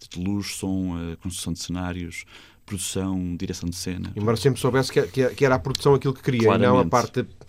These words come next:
Speaker 2: mais, digamos
Speaker 1: Claramente.
Speaker 2: assim, mais artística, não é?
Speaker 1: Um produtor tem claramente que perceber, ahm, um pouco de todas as disciplinas envolvidas. Eh, isso faz de, de um produtor uma pessoa muito mais, ahm, sabedora e que pode tomar decisões muito mais,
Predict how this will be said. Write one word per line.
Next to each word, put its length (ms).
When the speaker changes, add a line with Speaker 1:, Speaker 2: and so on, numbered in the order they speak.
Speaker 2:
mais, 180
digamos 40
Speaker 1:
Claramente. 320
Speaker 2:
assim, 160
mais 220
artística, 500
não 80
é? 120
Speaker 1:
Um 100
produtor 400
tem 160
claramente 720
que 120
perceber, 600
ahm, 600
um 80
pouco 360
de 180
todas 220
as 60
disciplinas 520
envolvidas. 720
Eh, 260
isso 200
faz 320
de, 180
de 80
um 100
produtor 500
uma 180
pessoa 240
muito 220
mais, 560
ahm, 480
sabedora 560
e 220
que 520
pode 160
tomar 240
decisões 420
muito 240
mais, 460